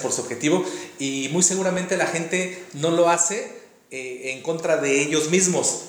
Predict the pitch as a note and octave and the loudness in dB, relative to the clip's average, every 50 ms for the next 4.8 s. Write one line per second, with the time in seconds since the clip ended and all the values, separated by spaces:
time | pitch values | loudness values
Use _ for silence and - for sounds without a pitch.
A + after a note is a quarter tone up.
0 | - - - - D#3 D3+ E3+ F3 E3+ F3+ F3 - - E3+ F3 F3 F3 F3+ F3+ F3 | -18 -12 -2 0 2 4 4 4 4 4 4 4 4 4 2 2 2 2 2 2
1 | F3 F3 E3 D#3 - - F3 D#3+ - - - - - - - - - - C#3+ C3+ | 4 4 4 4 6 4 4 4 4 4 2 2 0 -4 -10 -12 -12 -10 -10 -6
2 | C3+ C3+ C#3+ D3+ D3 - - - D#3+ D3 D3 C#3 C#3 B2+ A#2+ A#2+ - - - C3+ | 0 4 4 4 6 4 2 4 2 2 2 4 4 6 6 4 2 2 2 2
3 | C#3 C#3 E3 D#3+ D#3 - D3 D3 D3 D3+ D3+ - D3+ B2+ A#2 A#2 A2+ A2+ A2+ A#2 | 2 4 2 0 2 4 4 4 4 4 2 -2 -2 0 0 0 0 0 -4 2
4 | A#2 F3 F3+ D#3 - D#3 C#3 C3 - - C#3+ C#3 D3 - - | 4 4 4 4 2 -2 -4 -4 -4 0 2 2 2 2 0